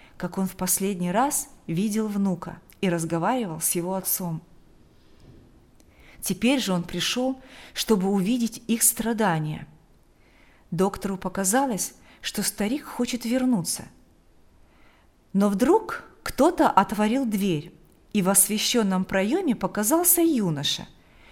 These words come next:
всем своим видом олицетворявший силу и молодость.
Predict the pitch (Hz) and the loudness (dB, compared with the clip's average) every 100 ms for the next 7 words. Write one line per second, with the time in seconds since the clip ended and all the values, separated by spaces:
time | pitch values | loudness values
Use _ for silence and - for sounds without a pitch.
0 | - - 226 240 247 220 202 190 285 330 | -4 4 8 8 6 2 0 2 2 2
1 | 190 160 - - 196 196 185 196 - 190 | 0 -2 -8 -4 0 2 2 2 2 2
2 | 226 349 - 175 160 - - 262 285 262 | 4 2 0 -2 4 4 6 4 2 -2
3 | 254 247 226 170 147 143 - - | 0 2 2 0 -4 -8 -12 -16